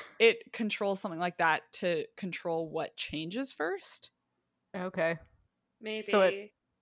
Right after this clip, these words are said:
Speaker 2: I guess the parasite or whatever is in the venom causes a, like, cascading change in gene regulation throughout the body? Or gene expression, rather?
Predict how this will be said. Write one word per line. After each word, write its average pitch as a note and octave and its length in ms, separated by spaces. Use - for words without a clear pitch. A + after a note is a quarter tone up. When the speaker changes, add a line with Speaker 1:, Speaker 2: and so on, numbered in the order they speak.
Speaker 2:
I G3 60
guess F#3+ 160
the G3+ 100
parasite F3 580
or F3 140
whatever F3 280
is F3 140
in F3 80
the F3 80
venom E3+ 400
causes F#3 760
a, F3+ 540
like, E3+ 160
cascading F#3 600
change F#3 400
in F3+ 180
gene F3+ 260
regulation G3+ 600
throughout F#3 300
the F3+ 60
body? G3+ 320
Or F#3+ 80
gene F3+ 220
expression, F3 440
rather? G3 340